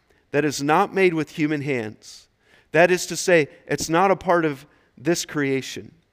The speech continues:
He did not enter God's presence by means of the blood of goats and calves, but he entered the most holy place once and for all by his own blood,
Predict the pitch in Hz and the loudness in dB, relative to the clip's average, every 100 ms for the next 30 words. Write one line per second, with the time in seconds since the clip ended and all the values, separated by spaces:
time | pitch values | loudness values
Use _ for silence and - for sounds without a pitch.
0 | _ _ _ _ _ _ _ _ _ _ | _ _ _ _ _ _ _ _ _ _
1 | _ - 185 202 208 208 175 180 202 156 | _ -6 -2 2 4 4 4 2 4 2
2 | 156 165 160 - 160 143 139 123 - 143 | 2 0 0 0 0 0 -4 -6 0 0
3 | 135 151 139 123 - - 135 127 107 156 | 0 -2 -2 -4 -8 -6 -4 -4 -2 2
4 | 165 131 120 - _ 120 104 139 160 123 | 2 2 -2 -20 _ -8 -4 2 4 2
5 | - - - _ 135 123 147 139 117 - | -2 -18 -18 _ -6 -6 -4 -4 -4 -6
6 | - - _ _ _ _ _ _ - 139 | -12 -20 _ _ _ _ _ _ -6 -2
7 | 143 - 175 196 143 135 143 190 - 196 | -2 0 2 2 2 0 0 0 -2 -4
8 | 185 180 - 156 113 - - _ _ - | -2 -2 0 0 0 -4 -16 _ _ -10
9 | 123 170 190 196 175 - 156 120 110 - | -2 -2 -2 -4 -4 -2 0 0 -2 -10
10 | _ - 123 120 - 139 151 143 123 110 | _ -4 -2 -2 -4 -2 -2 -2 -6 -6
11 | 107 | -8